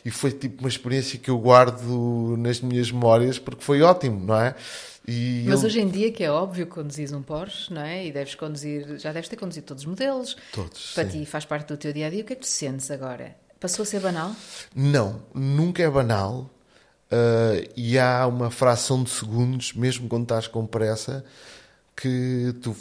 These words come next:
Speaker 1: fechas os teus olhos, ainda que mentalmente, e dizes, "Deus gosta de mim." <laughs>
Speaker 2: Sem dúvida.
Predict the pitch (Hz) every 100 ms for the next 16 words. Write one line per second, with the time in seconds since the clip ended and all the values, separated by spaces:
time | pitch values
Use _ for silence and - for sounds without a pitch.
0 | - - _ _ - - 135 131 127 123
1 | 123 107 101 110 - 117 107 120 127 131
2 | 123 - 76 76 - 117 120 117 117 117
3 | 113 107 107 110 113 117 101 113 107 104
4 | - - - - - - - _ _ _
5 | _ _ _ _ _ _ 120 110 143 113
6 | 117 - 117 95 107 - 135 - 226 -
7 | 254 202 - 302 349 - 330 - 254 285
8 | 302 247 247 226